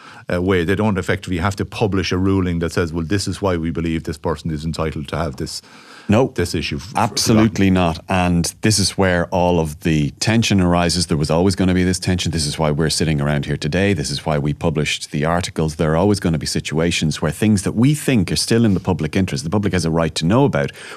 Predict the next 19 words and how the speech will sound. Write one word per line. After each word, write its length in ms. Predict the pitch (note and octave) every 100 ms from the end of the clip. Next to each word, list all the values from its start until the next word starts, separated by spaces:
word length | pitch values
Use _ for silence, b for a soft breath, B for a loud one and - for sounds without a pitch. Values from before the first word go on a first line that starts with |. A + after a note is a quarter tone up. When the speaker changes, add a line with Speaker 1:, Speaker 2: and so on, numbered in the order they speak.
| -
Speaker 2:
which 180 | F#2
change 360 | - B2+ E3 D#3+
the 100 | A2+
course 300 | - G#2+ F#2+
of 80 | D2+
history, 420 | A#2 - - D2
which 200 | D2 G2+
is 80 | G#2+
the 100 | G2
reason 280 | A2+ E3 C#3+
we're 100 | G#2
still 220 | G2 A2
paying 240 | G2 F#2 E2+
a 40 |
two 160 | - A2+
percent 320 | F2+ F#2 D#2+
levy, 300 | F#2+ B2 A2
for 140 | -
example, 500 | D2 E2 D#2 C#2 C2